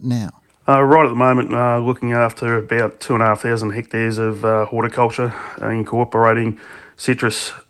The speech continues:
Speaker 2: wine grapes, avocados, almonds, and, uh, a few mango trees.
Speaker 1: That's a lot of horticulture, Peter, and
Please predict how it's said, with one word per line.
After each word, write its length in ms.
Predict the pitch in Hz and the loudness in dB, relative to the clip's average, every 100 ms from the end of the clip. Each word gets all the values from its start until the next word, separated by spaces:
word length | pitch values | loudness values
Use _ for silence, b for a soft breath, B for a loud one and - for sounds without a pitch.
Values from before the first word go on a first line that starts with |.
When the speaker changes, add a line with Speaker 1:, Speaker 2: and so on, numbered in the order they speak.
| - | -2
Speaker 2:
wine 240 | 117 117 | 0 2
grapes, 420 | 113 113 - - - | 4 2 0 -8 -2
avocados, 880 | 113 113 110 113 117 113 113 113 | 0 0 0 2 4 4 2 2
almonds, 520 | 113 117 120 117 113 - B B B - | 2 2 2 -2 -4 -10 B B B -6
and, 280 | 113 113 | -2 2
uh, 200 | 110 107 107 - | 4 4 2 -6
a 80 | |
few 200 | 110 123 | -4 -2
mango 280 | 113 107 107 | -2 0 -2
trees. 320 | 101 107 107 - B B B B B - | -2 -4 -6 -8 B B B B B -8
Speaker 1:
That's 200 | 185 185 | -4 0
a 40 | |
lot 200 | 165 165 | 2 2
of 80 | 120 | 0
horticulture, 1000 | - 147 147 - 120 87 - 87 76 - _ | -2 -2 -2 -4 -4 -6 -8 -10 -12 -16 _
Peter, 400 | - 92 80 95 _ - | -14 -12 -10 -14 _ -10
and 360 | 127 139 139 | -6 -4 -6